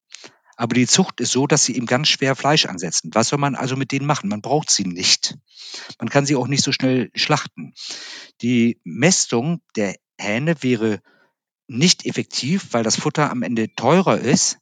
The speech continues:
als der Schlachtpreis, den man für so ein Tier bekommt. Ergo am besten gleich bei der Geburt aussortieren und vernichten.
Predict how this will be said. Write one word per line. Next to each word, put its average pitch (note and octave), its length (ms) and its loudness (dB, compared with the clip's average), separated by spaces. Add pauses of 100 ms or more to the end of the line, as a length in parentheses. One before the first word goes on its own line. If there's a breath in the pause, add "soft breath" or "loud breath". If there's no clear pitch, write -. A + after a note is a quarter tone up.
(300)
als B2 260 0
der A#2 320 0 (160)
Schlachtpreis, - 600 0
den B2 120 -4
man B2 120 0
für C3 140 0
so B2+ 160 0
ein A#2 140 -2
Tier C#3 200 2
bekommt. G#2+ 500 -4 (1080 loud breath)
Ergo D3 380 4
am A2+ 160 -2
besten C3 340 2
gleich A#2 340 0
bei C3 100 0
der A#2+ 100 -2
Geburt A2 320 -4
aussortieren D#3 640 0
und D3+ 140 -6
vernichten. D3+ 680 -2